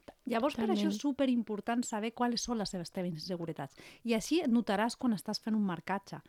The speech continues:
Speaker 1: La
Speaker 2: Mhm.
Speaker 1: millor forma de saber si estàs marcant o no és, em, saber quals són les teves inseguretats.
Speaker 2: Toca'm alguna cosa teva.
Speaker 1: Exacte.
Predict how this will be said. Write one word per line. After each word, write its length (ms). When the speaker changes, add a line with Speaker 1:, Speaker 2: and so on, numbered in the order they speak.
Speaker 1:
La 200
Speaker 2:
Mhm. 100
Speaker 1:
millor 180
forma 340
de 100
saber 260
si 100
estàs 260
marcant 400
o 60
no 340
és, 380
em, 380
saber 240
quals 180
són 100
les 120
teves 180
inseguretats. 500
Speaker 2:
Toca'm 300
alguna 360
cosa 240
teva. 260
Speaker 1:
Exacte. 400